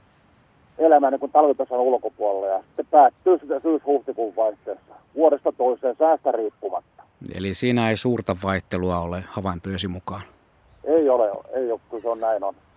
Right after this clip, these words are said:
Speaker 2: No
Speaker 1: Ne-
Speaker 2: tosiaan, kun eletään huhtikuun puolta väliä, mites linnunpönttöjen kanssa? Vieläkö kannattaa tässä kohtaa laittaa pönttöjä puihin?
Speaker 1: Linnunpönttöä kannattaa laittaa ympäri vuoden, että mä oon itsekin tässä laittanut ihan viime vuo-,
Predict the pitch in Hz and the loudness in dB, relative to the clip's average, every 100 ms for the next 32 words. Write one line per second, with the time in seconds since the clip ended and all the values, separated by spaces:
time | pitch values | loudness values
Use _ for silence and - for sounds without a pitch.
0 | _ _ 143 143 160 175 175 147 165 160 | _ _ -2 -2 0 0 2 0 0 0
1 | 156 151 143 151 151 143 156 127 143 127 | 0 2 0 0 -4 -2 -2 0 0 4
2 | 151 131 117 123 123 117 117 - 147 - | 2 2 0 0 2 0 -2 -6 -18 -18
3 | - 123 123 131 117 - 151 127 120 104 | -12 -4 -4 -2 -4 -4 -6 -2 -2 -2
4 | 107 101 - 104 101 104 101 104 131 123 | -4 -6 -4 -4 -4 -4 -6 -4 0 0
5 | - 113 117 113 123 113 123 - 110 104 | -2 -2 -2 0 0 2 2 -2 -2 -4
6 | - 104 101 - 101 - 107 90 90 82 | -2 -2 -2 -4 -6 -4 -6 -6 -10 -10
7 | 92 90 - - - _ _ _ _ _ | -8 -10 -12 -20 -20 _ _ _ _ _
8 | _ _ _ - 208 214 175 175 160 - | _ _ _ 2 2 2 0 2 2 2
9 | 151 - 156 - - 143 143 - 143 135 | 0 2 2 2 4 6 4 6 6 6
10 | 165 147 123 120 110 123 110 113 - 123 | 2 -2 -4 -4 0 4 4 2 -6 -4
11 | 127 135 - - 123 123 123 120 - 123 | -2 -2 -6 -8 -6 -2 2 2 0 -2
12 | 127 127 135 120 120 117 107 | -2 0 0 0 0 -2 -4